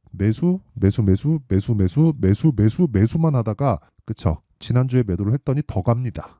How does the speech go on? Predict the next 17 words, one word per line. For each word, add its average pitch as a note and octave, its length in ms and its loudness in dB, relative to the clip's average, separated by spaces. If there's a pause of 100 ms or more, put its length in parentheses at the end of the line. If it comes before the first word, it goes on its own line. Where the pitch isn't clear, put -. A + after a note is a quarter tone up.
(140)
저는 C#3 440 0
육 G2 120 -2 (100)
프로, A#2+ 360 0
사 F#2 220 -2 (100)
프로 A#2+ 260 4
이렇게 G#2 300 -6
수익을 E3 320 0
보고 B2+ 200 0
나왔어요. D#2+ 540 -2 (240)
그런데 C#3+ 540 0 (180)
더 - 160 -2
올라가요. G#2 560 0 (160)
어떤 F3 360 -2
종목이죠? B2 520 -4 (180)
신고가 A#3+ 640 0
종목이다. D#2+ 680 -10 (100)
자, D#2+ 300 -4